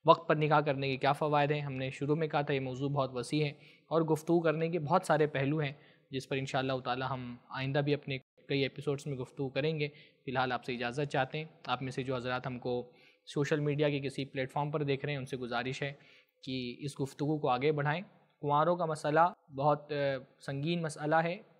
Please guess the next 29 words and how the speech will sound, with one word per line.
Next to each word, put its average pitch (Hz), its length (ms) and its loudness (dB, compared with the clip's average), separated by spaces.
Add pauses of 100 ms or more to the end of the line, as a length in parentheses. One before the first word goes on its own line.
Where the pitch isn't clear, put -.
इसकी 143 300 -10
बहुत 160 220 2
सारी 165 200 2
ख़राबियाँ 160 580 2 (480)
कुंवारगी 156 460 4
की 170 100 2
वजह 151 240 4
से 147 240 -4 (340)
और 143 100 -2
इस 143 140 -4
फिनोमिना 156 460 2
की 170 100 0
वजह 156 180 0
से 160 140 -4
जन्म 151 260 -2
ले 147 140 2
रही 147 200 0
हैं। 127 140 -6
अ, 127 320 -6 (100)
जहाँ 143 280 0
हम 151 180 -2
ये 151 140 0
सोचते 147 320 -6
हैं 147 140 -2
कि 139 160 -4
निकाह 139 420 0
ताख़ीर 139 380 -2
से 147 140 -2
हो, 143 200 0